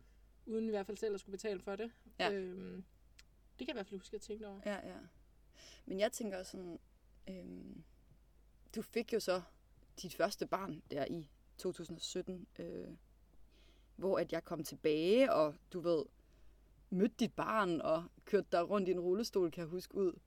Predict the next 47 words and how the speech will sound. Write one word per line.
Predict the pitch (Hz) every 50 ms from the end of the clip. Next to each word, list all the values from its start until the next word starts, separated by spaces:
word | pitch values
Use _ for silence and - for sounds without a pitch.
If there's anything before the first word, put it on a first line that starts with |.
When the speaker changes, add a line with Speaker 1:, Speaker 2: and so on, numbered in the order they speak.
| _ - _ - - - - - -
Speaker 1:
Ja, | 254
hvor | 240 220
vi | 214
Speaker 2:
udenfor | 226 214 214 214 185
Speaker 1:
var | 180 196 214 208
Speaker 2:
og | 185 190
sådan | 220 214 190
Speaker 1:
på | 180
Speaker 2:
noget, | 180 180 180 -
Speaker 1:
ja. |
Speaker 2:
efter, | 196 208 240 226 190 185 180 175 170 170 165 170
øh, | 180 170 - - - - - - - - - -
Speaker 1:
Mens | 240 233 220 208 -
vi | 220
var | 202 208
indlagt. | 208 208 226 233 233 226 233 - - - - -
Speaker 2:
Ja. | - 202 196 190 - _ - - - _ - - _ - - - -
Øhm, | 190 196 185 185 175 175 190 - -
men | - 196 196 190
jeg | 190 175
tog | - - 196 -
tilbage | - 180 - 160 156 170 190 226
igen, | 254 208 - 214 214 247 269 - -
og | - 202
sådan, | - - 208 196 185 175 175 175 170 - - - - - - _ - - - - - - - - -
selvfølgelig, | - 220 196 - 220 214 220 277 285 -
for | - 208
det | 185 196
var | 175 185
jo | 185
der, | 190 220 220
jeg | 185 180 170
boede, | 175 196 208 220 254 285 285
men | - - 202 196
jeg, | 202 196
Speaker 1:
Ja, | 190 -
Speaker 2:
jeg | - 208 208
har | 214
Speaker 1:
ja. | 214
Speaker 2:
ikke | 214 208 -
sådan | 254 233
skænket | - - - 214 208 214 240 208
det | 214 -
så | 226
meget | 214 202 208
tanke. | 214 - -
Og, | 196